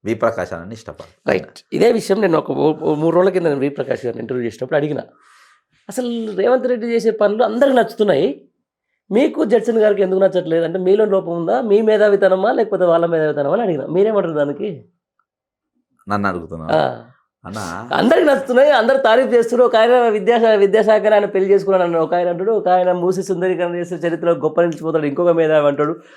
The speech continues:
Speaker 2: అసలు ఇంకో మేధావి, ఇంకో మేధావి గు-, కులగడ సమగ్రంగా అద్భుతంగా సాగిందని చెప్పేసి గంటా చక్రపాణి లాంటి మేధావి అంటాడు. మరి మీ ఇద్దరికి ఎందుకు ప్రాబ్లం అవుతుంది?
Speaker 1: అయితే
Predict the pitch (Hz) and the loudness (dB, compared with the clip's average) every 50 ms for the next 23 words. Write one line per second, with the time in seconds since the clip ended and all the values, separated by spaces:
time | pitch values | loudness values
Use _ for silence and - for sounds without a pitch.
0 | - - - - 170 175 165 165 165 208 190 180 180 175 175 175 170 160 160 165 | -20 -12 -4 -2 0 0 0 2 2 2 2 2 2 2 2 2 2 0 0 0
1 | 185 180 170 170 165 160 160 160 170 185 170 151 139 - 139 147 131 113 - 170 | -2 0 2 2 2 2 0 0 -2 -2 -2 -4 -6 -8 -6 -6 -6 -4 -2 0
2 | 170 175 185 190 175 170 - 165 139 135 160 175 170 156 180 185 180 170 135 - | 0 2 2 2 0 0 -2 -6 -8 -8 -8 -8 -6 -4 -4 -2 -2 -2 -4 -6
3 | - 127 117 160 202 214 190 190 170 165 160 160 165 156 160 156 156 156 151 160 | -10 -8 -4 -2 0 2 2 4 4 4 2 2 0 -2 -4 -4 -6 -6 -6 -6
4 | 151 147 151 127 135 135 147 156 156 156 151 156 151 151 147 151 151 147 143 147 | -6 -4 -2 0 0 2 0 0 0 0 -2 -2 -2 -2 -2 -2 -2 -2 -2 -4
5 | 139 135 135 135 139 139 131 127 117 131 139 - _ _ _ _ - 269 269 262 | -4 -2 0 0 2 2 0 -2 -4 -6 -12 -12 _ _ _ _ 0 2 2 4
6 | 262 285 311 339 330 240 277 269 269 254 202 220 214 214 196 185 185 180 165 151 | 2 2 2 2 2 2 2 2 2 2 0 0 0 2 2 4 4 4 2 2
7 | 139 - 117 - - _ _ _ _ _ _ _ _ _ _ _ _ _ _ _ | 0 -4 -10 -14 -18 _ _ _ _ _ _ _ _ _ _ _ _ _ _ _
8 | _ _ _ _ - 92 98 107 - - 85 80 85 98 117 131 | _ _ _ _ -14 -14 -14 -12 -10 -10 -10 -10 -10 -12 -14 -14